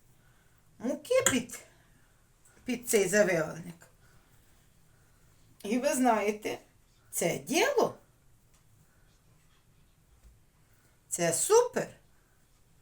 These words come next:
Так що я тепер вже буду... Буду, чоловіче, коли буду пекти всякі булочки чи ще щось там,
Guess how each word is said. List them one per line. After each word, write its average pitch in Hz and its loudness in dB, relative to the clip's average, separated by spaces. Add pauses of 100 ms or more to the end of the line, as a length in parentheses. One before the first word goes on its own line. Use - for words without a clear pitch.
(500)
Так - -10
що - -4
я 226 -2
тепер 226 -6
вже 208 -4
буду... 196 -6 (380)
Буду, 220 -6
чоловіче, 277 -6
коли 254 0
буду 254 -6
пекти 233 -2
всякі 226 -4
булочки 214 -4
чи 220 -4
ще 247 -2
щось - -10
там, - -8